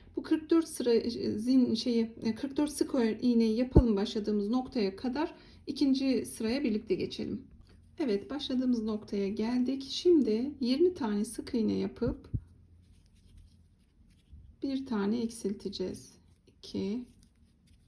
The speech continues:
üç, dört, beş, altı, yedi, sekiz, pardon, e, yirmi sı-, yirmi sık iğne bir eksiltme değil.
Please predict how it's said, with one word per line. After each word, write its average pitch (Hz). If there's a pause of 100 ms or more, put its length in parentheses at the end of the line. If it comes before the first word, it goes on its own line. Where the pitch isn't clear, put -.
üç, 208 (840)
dört, 196 (1300)
beş, 202 (920)
altı, 208 (680)
yedi, 202 (840)
sekiz, 233
pardon, 208
e, 208
yirmi 220
sı-, -
yirmi 226
sık 233
iğne 220
bir 226
eksiltme 214
değil. 214